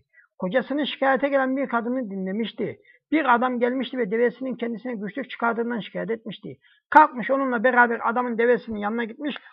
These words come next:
Bunun üzerine deve de ona sahibinin kendisini çok çalıştırdığını ve az yem, bir yem verdiğini şikayet etmişti.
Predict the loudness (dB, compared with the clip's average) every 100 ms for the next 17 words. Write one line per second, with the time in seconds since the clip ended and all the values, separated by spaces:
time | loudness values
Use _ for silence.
0 | _ -2 0 2 0 0 -2 2 4 4
1 | 2 -4 -2 -2 -4 -8 0 8 8 8
2 | 0 -4 -6 -6 -6 -8 0 0 2 0
3 | 0 -2 -2 0 0 -4 -12 _ 0 6
4 | 8 8 4 -4 -2 0 2 2 2 0
5 | -2 -4 -6 -6 -4 -4 -6 -12 -14 -14